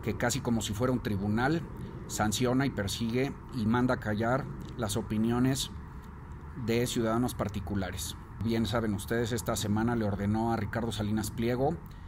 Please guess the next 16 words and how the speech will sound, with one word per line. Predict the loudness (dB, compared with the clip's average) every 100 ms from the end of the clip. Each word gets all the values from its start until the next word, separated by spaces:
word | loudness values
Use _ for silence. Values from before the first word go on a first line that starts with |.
| -14 -12 -4
borrar | 0 2 2 2 2
de | 0
su | -4 -2
cuenta | -2 0 -2
personal | 0 -2 0 0 2 2
de | 0
Twitter | 0 -2 0 -2 -2 -6 -12 -14 -10
opiniones | -8 0 2 4 4 4 4 0 -4 -10 -14
sobre | -6 -2 0
la | 0
apariencia | 0 2 2 2 2 2
de |
la | 2
senadora | 0 2 2 2 0
Citlali | 0 -2 -2 0 0
Hernández, | 0 2 2 2 0